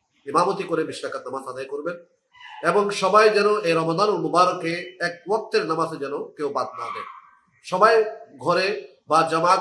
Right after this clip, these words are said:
নামাজ আদায় করবেন, নির্দিষ্ট সময়ে রোজা রাখবেন, সেহরি করবেন। এবং রমাদানুল মুবারক তাহাজ্জুদ পড়ার একটা মোক্ষম সময়, সুবর্ণ সুযোগ। যেহেতু আমরা সেহরির সময়ে উঠি, প্রত্যেক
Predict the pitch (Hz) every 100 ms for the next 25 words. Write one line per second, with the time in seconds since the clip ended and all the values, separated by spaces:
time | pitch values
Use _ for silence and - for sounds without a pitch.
0 | 160 170 170 160 160 165 165 156 147 165
1 | - 165 165 160 165 - _ _ - 156
2 | 170 165 156 185 185 - - - - 170
3 | 196 190 185 214 208 - - _ _ 175
4 | 208 233 233 170 190 220 233 190 170 175
5 | 196 - 180 208 214 185 180 160 - 175
6 | 196 202 175 - 143 139 110 - _ _
7 | _ _ _ - 247 254 254 170 - 160
8 | 180 185 - _ _ - 202 214 196 202
9 | 180 190 180 190 185 185 180 208 - -
10 | _ _ - 240 247 -